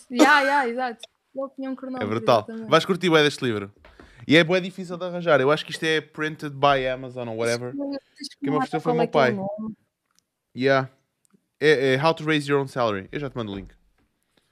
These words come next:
Speaker 1: Olha, por acaso, falar em produtividade, eu quase todos os dias de manhã, não é certo, eu leio um, hum, vocês conhecem o Jim Andino?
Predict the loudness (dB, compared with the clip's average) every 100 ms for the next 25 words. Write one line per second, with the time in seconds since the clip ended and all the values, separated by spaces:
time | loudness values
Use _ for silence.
0 | _ _ _ _ 2 4 4 2 2 2
1 | 4 0 0 -4 0 0 0 -4 -2 -2
2 | 0 -2 -2 -4 -2 0 -2 -8 _ _
3 | -4 -2 -2 -2 -2 -2 -4 -4 -4 -2
4 | -4 -4 -6 -6 -6 -6 -6 -8 -8 -8
5 | -10 -10 _ _ _ _ _ _ -16 2
6 | 2 4 4 2 0 -2 -2 -2 0 0
7 | 0 2 2 2 2 0 -2 -4 -4 -4
8 | 0 0 2 2 4 2 0 -2 -2 -2
9 | -4 -4 -6